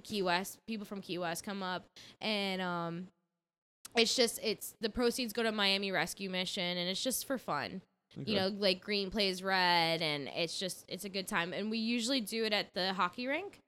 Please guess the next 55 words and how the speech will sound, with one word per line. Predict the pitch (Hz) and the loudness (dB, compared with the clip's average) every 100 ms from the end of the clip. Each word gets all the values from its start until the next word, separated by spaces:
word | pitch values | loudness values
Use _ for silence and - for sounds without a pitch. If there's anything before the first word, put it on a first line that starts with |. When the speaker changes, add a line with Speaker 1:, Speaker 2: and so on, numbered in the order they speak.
| _ _ | _ _
Speaker 1:
I | 226 | 0
don't | 240 | 2
know | 220 | 2
if | 226 | 0
that's | 208 196 | -2 -2
where | 208 | -6
it's | - | -6
gonna | 202 208 | -4 2
happen | 180 - 226 | 2 2 -2
this | 240 233 294 | -2 -2 0
year, | 302 330 | 0 0
but, | 240 208 190 - | 0 2 2 2
um, | 180 175 175 | 0 -2 -4
it's | 180 | -6
in | 196 | -8
the | 180 | -8
process. | 180 104 156 196 202 226 - _ - | -6 -6 -6 -8 -8 -8 -12 _ -12
We're | 185 180 - | -8 -8 -8
working | 190 160 160 | -10 -10 -8
out | 151 - - | -8 -8 -4
all | 131 | -4
the | 135 113 170 _ _ | -2 -6 -8 _ _
details | 175 170 170 | -16 -10 2
Speaker 2:
Where | 135 | 6
do | |
you | 143 | 6
guys, | 139 | 6
Speaker 1:
right | 135 | 4
Speaker 2:
like, | 117 | 0
Speaker 1:
now. | 90 - | -4 -2
Speaker 2:
where | 131 | 2
do | |
you | 139 | 4
guys, | 135 | 4
oh, | 117 | 2
so, | 117 104 | 0 -2
so | - | -2
you | 123 | 0
practice | - 131 117 123 | 2 2 2 -2
at | |
the, | 107 107 101 98 | 2 2 2 0
Speaker 1:
The | - | 0
Speaker 2:
the | 196 | 2
Speaker 1:
hockey | 90 - 170 | 2 0 -6
rink. | 147 175 - | -10 -12 -8
Speaker 2:
the | 98 | -2
hockey | 104 107 | 0 0
rink | 113 107 | 0 2
there | 107 | 2
Speaker 1:
Yeah. | |
Speaker 2:
on | 104 | 2
one | 101 | 2
five | 107 | 0
two? | - 120 120 - | 0 0 -2 -6
Speaker 1:
Mm-hmm. | 226 | -10